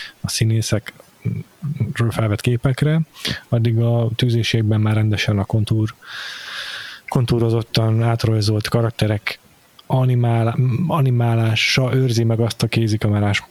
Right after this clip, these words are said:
mozgást, azt az ilyen imbolygó kamera mozgást, amit csináltak a felvétel során, és ez nagyon egyedi szerintem az animációban, hogy egyrészt, hogy így mozog a kamera, ö, az, azt szerintem semmilyen más animációs filmben nem jellemző, máig sem nagyon jellemző, hogy ilyen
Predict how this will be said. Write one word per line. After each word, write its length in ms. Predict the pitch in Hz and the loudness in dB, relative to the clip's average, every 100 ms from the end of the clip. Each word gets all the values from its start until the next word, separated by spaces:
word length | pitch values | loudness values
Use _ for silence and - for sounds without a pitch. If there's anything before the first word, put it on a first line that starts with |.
| - | -6
mozgást, 680 | - 117 113 107 98 92 - | 0 0 2 0 0 0 -2
azt 200 | - - | -4 -2
az 120 | 101 | 0
ilyen 140 | 107 113 | 2 2
imbolygó 380 | 113 110 110 | 2 2 0
kamera 280 | 107 110 110 | 0 0 2
mozgást, 460 | 104 101 107 95 - | 2 0 0 0 0
amit 180 | 107 - | 0 0
csináltak 500 | 117 107 104 104 107 | 0 0 0 0 0
a 240 | 101 101 104 | 0 0 -4
felvétel 500 | - 113 110 107 110 | -2 0 2 0 0
során, 340 | 101 120 127 139 | 0 2 2 2
és 120 | 120 | 2
ez 60 | 127 | 2
nagyon 220 | 131 107 | 2 2
egyedi 260 | 104 98 | 2 0
szerintem 360 | 98 110 107 107 | 0 0 2 2
az 120 | 110 | 2
animációban, 760 | 110 104 95 92 - 107 104 104 | 2 2 2 0 0 0 2 2
hogy 320 | 98 110 98 - - - - - - - - | 2 0 -2 -10 -16 -14 -14 -12 -14 -12 -2
egyrészt, 260 | 120 113 | 0 0
hogy 140 | 123 120 | 0 2
így 60 | |
mozog 320 | 127 120 110 117 | 2 2 0 -2
a 40 | 113 | -2
kamera, 560 | 107 107 110 123 165 165 - - - - - - | 0 2 2 2 2 -2 -6 -20 -18 -18 -18 -2
ö, 580 | 117 117 113 113 110 110 | 0 2 2 2 2 2
az, 200 | 117 113 | 0 0
azt 140 | 117 - | 0 0
szerintem 380 | 117 104 107 101 | 0 2 0 0
semmilyen 400 | - 104 101 98 | 0 2 2 2
más 220 | 101 - | 2 0
animációs 460 | 101 101 - 107 | 2 0 0 0
filmben 260 | - 104 104 | 2 2 2
nem 160 | 104 104 | 2 2
jellemző, 540 | 104 104 104 101 113 | 2 2 2 2 0
máig 500 | 117 104 101 98 104 | 2 2 2 2 0
sem 120 | 107 | 0
nagyon 200 | 107 107 | 2 2
jellemző, 440 | 107 107 107 107 107 | 2 2 2 2 2
hogy 180 | 107 | 2
ilyen 360 | 104 107 107 | 2 2 0